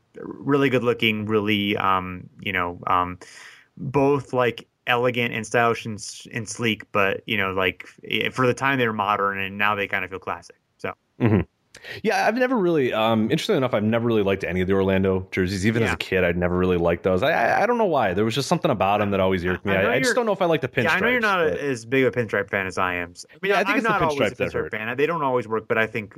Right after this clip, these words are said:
Speaker 1: um, you know, they work here and they work pretty well for, um, Charlotte. So, but
Speaker 2: But that became a little bit of an issue when I had to pick my best <laughs> because a lot of Orlando's jerseys have the pinstripe. So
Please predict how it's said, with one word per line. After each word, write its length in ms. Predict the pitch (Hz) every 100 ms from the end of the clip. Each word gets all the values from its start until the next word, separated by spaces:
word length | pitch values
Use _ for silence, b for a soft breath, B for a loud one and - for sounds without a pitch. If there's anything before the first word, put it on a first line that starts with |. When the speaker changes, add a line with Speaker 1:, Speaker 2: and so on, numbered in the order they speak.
| -
Speaker 1:
um, 340 | 107 95 95 95
you 100 | 113
know, 80 | 104
they 80 | 110
work 260 | 113 110
here 160 | 113 101
and 80 | 98
they 60 |
work 300 | 101 98 95
pretty 160 | - 101
well 180 | 95 92
for, 560 | - 92 90 87 90 -
um, 160 | 95 87
Charlotte. 500 | - 95 - - -
So, 200 | 98 90 B B B B B B B B _
but 200 | 104 90 - _ 127
Speaker 2:
But 240 | 147 143 127
that 280 | 160 156
became 260 | 131 - 151
a 40 |
little 180 | 135 143
bit 80 | 135
of 60 | 120
an 80 |
issue 220 | 117 107 120
when 80 |
I 60 | 98
had 120 | 104
to 60 | 92
pick 200 | 98 -
my 80 | 98
best 300 | 240 233 -
<laughs> 0 |
because 300 | 170 190 -
a 80 | 165
lot 260 | 156 151
of 60 | 139
Orlando's 560 | 139 127 123 123 120
jerseys 460 | 110 113 107 104 98
have 220 | 98 92
the 80 | 92
pinstripe. 440 | 92 87 - 87
So 240 | - 104